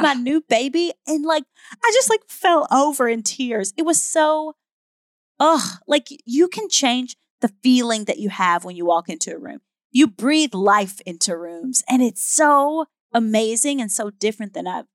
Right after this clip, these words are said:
Speaker 1: I've seen a lot of interior designers and interior decorators do.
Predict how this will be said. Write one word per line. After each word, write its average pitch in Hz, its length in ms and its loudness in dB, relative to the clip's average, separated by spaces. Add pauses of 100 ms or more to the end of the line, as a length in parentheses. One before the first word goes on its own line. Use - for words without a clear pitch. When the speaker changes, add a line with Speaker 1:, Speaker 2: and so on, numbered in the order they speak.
(120)
Speaker 1:
I've 190 160 0
seen 202 220 -2
a 175 60 -4
lot 180 260 4
of 170 60 -6
interior 175 360 -8
designers 294 420 -6
and 180 100 -12
interior 190 360 -8
decorators 226 480 -8
do. 330 180 -8